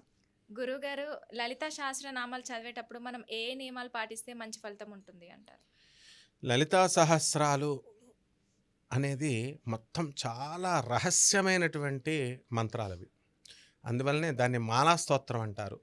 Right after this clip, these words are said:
Speaker 2: రహి-, లలితా రహస్యనామ స్తోత్ర మహామంత్రస్య అంటాం.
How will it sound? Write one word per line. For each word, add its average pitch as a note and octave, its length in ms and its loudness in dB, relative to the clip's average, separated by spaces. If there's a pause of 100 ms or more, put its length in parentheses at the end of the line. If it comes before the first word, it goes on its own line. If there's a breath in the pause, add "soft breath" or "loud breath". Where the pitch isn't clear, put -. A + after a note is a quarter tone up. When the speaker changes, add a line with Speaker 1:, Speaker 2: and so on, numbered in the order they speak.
(100)
Speaker 2:
రహి-, A2+ 500 -4
లలితా A#2 520 -2
రహస్యనామ C#3+ 880 -2
స్తోత్ర C3 640 -4
మహామంత్రస్య B2 960 -6
అంటాం. G2+ 560 -10